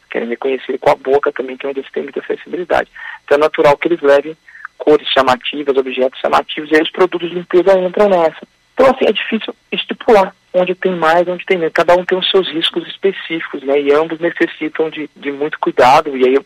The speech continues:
prestar atenção quais são os principais riscos do apartamento. É, por exemplo, a criança deixar a porta aberta, a criança entrar no elevador, ela descer e se machucar e se perder pelo prédio, cair uma escada, né? As escadas mais altas.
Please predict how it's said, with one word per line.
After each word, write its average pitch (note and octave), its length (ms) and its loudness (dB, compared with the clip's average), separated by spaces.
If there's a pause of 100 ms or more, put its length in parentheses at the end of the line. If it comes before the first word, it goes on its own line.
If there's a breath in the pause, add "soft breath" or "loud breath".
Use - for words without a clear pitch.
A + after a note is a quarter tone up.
(140)
prestar C#3+ 260 0
atenção C#3+ 340 0
quais C#3+ 200 0
são D3 100 -4
os - 60 -8
principais C#3+ 480 -2
riscos C3+ 480 -8
do C3 120 0
apartamento. C#3 800 -2 (120)
É, C3+ 180 -8
por A#2+ 160 -4
exemplo, A#2+ 220 -4
a - 20 0
criança A#2+ 220 0
deixar A#2+ 220 -2
a B2+ 40 -2
porta - 240 -2
aberta, B2 320 2
a - 40 -6
criança B2 260 -2
entrar B2 200 -2
no B2 120 -2
elevador, B2+ 640 0 (400 loud breath)
ela - 180 -4
descer C3 400 -8
e - 60 -20
se - 60 -16
machucar B2+ 520 -8
e A#2+ 80 -10
se - 100 -16
perder A#2+ 300 -4
pelo C3 180 -2
prédio, B2+ 440 -4
cair A#2+ 220 -2
uma B2 120 -6
escada, - 580 -2 (140)
né? B2+ 240 -4
As A#2 100 -8
escadas A#2+ 340 -10
mais A#2+ 280 -4
altas. - 360 0